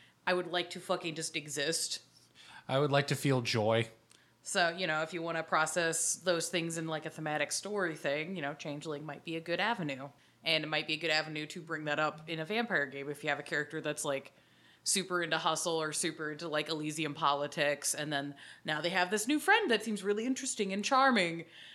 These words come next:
Speaker 1: and then their friend starts having troubles, and then their friend just suddenly doesn't remember them anymore.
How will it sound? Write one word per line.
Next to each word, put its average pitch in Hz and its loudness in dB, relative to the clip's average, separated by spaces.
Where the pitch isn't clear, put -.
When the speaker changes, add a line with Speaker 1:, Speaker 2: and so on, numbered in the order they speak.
Speaker 1:
and 190 2
then 180 4
their 180 6
friend 185 4
starts 180 4
having 175 2
troubles, 165 4
and 165 0
then 160 0
their 160 2
friend 160 4
just 165 0
suddenly 160 2
doesn't 160 2
remember 151 0
them 190 6
anymore. 190 4